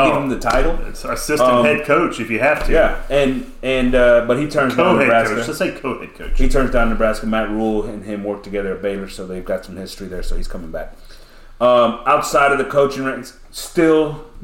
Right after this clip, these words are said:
Speaker 1: to see defensively on that side of the staff what happens.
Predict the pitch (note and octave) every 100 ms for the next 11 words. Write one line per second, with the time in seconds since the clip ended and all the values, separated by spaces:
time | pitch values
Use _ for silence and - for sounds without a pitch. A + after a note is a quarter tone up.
0 | - - - - - A2+ - B2+ B2 B2
1 | A#2+ B2+ - - - - - - A2+ -
2 | C3 B2+ B2+ B2 B2+ B2 - - - -
3 | - G#2+ G#2 A#2 A#2+ - A#2+ A#2+ A#2 -
4 | A#2+ A#2 A2+ A2 G#2 G#2+ G#2+ A2 G#2+